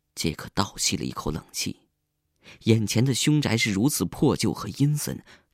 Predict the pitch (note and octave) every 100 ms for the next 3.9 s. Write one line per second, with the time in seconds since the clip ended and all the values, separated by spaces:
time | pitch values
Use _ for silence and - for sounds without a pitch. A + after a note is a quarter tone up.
0 | _ - - - B2+ - - - _ _
1 | _ _ _ _ - - - - - -
2 | - - G#2 - - - - - D#2+ A#2
3 | - A#2 - - D3 D3 - -